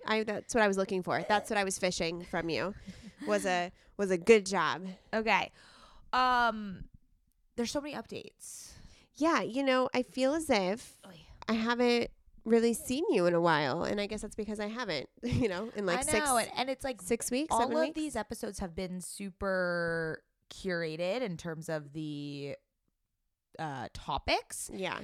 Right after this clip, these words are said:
Speaker 2: And then we don't get to, like, actually catch up. So
Speaker 1: Yeah.
Speaker 2: why don't we do a little sister catch up?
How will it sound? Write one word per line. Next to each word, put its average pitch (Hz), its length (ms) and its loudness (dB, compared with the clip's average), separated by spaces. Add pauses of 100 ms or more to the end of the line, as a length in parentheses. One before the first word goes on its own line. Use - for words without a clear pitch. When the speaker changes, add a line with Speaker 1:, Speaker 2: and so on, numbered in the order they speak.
(140)
Speaker 2:
And 240 160 2
then 220 200 -4
we 226 80 -2
don't 240 180 2
get 247 140 0
to, 226 80 0
like, 202 240 2
actually 180 440 -2
catch 170 320 0
up. - 240 4
So 180 500 4
Speaker 1:
Yeah. 302 180 -2
Speaker 2:
why 240 120 8
don't 285 80 4
we 320 100 -2
do 302 120 0
a 285 40 -4
little 262 200 -2
sister 233 580 -4
catch 165 400 -6
up? 226 300 0